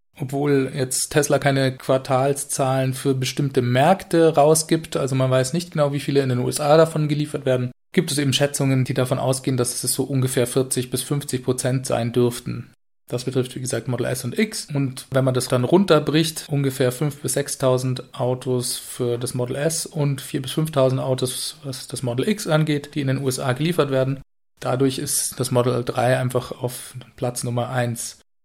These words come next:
Einer der größten Konkurrenten ist sicherlich der Chevy Bolt. Die hatten in den letzten Quartalen auch gar nicht so schlechte Lieferzahlen gehabt. Die Jahresproduktion war zweitausendsechzehn global gesehen bei sechsundzwanzigtausend Fahrzeugen.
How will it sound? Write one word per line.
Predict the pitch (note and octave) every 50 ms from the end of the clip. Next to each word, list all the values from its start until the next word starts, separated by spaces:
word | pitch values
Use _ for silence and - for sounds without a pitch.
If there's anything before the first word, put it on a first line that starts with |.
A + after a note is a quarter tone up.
| _ _ _ _ _ _ _ -
Einer | - D3+ D3+ E3 D#3
der | C#3+ C3
größten | C3 D3+ F#3+ G3 - E3
Konkurrenten | - F3 D#3+ D#3+ - C3+ C#3 C#3+ D3+ D#3 - C3+
ist | C3 - C#3 -
sicherlich | - D3+ D#3 D3+ C#3 C#3 C#3
der | - C3 B2
Chevy | - - C3 C3+ C3
Bolt. | B2+ - - C#3+ F#3 A#3+ B3+ - - - - - _ _ _ _ _ _ _ -
Die | C#3+ C3+ C#3 C#3
hatten | D#3 D3+ C#3+ C3+ C3 C3+ C3 C3
in | C#3 C#3
den | C#3 C3+
letzten | B2 C3 D3+ - - - - - - C#3 C3+ C3 C3 B2+ B2+ B2+ B2+ B2
Quartalen | - B2+ B2 - - C3+ C3+ C#3 C#3+ C#3+
auch | C#3 - C3+ - -
gar | - C3+ C3
nicht | C3+ C3 -
so | -
schlechte | B2+ - - D3 D3+ D#3 - D3+ C#3+ C#3 C#3+ C#3
Lieferzahlen | C#3 D3 D#3+ F#3 F#3 - F3 E3 E3 - D#3+ D3+ D3 D3+ D3+ D3+ D3+
gehabt. | C#3+ C#3 B2 D#3 E3+ - - - - _ _ _ _ _ _ _ -
Die | C#3+
Jahresproduktion | C3+ C3 D3 D#3 D#3 - C#3+ C#3 C#3+ C#3+ - C#3+ C#3+ C3+
war | B2+ B2
zweitausendsechzehn | - C3 C3 B2+ C3+ B2+ B2 B2+ B2 - C#3 C#3+ D3 - - - B2 B2 B2 B2 B2 B2 B2 B2 B2
global | - C#3+ C3+ C3 B2+ B2 B2 C3 C#3+ D3
gesehen | D3 C3+ C3+ C#3 C3+ C#3 C#3 C#3 C3+ C3
bei | C3 B2 A#2+ B2 B2 A#2+ B2 A#2+ B2 A#2+
sechsundzwanzigtausend | B2 C3 B2+ - - B2+ - B2+ B2 B2 B2 - - C3 B2 B2 B2 B2 A#2+ -
Fahrzeugen. | - C3 D#3 F3 E3+ - - E3 E3 E3 D#3+ E3+ F3 E3+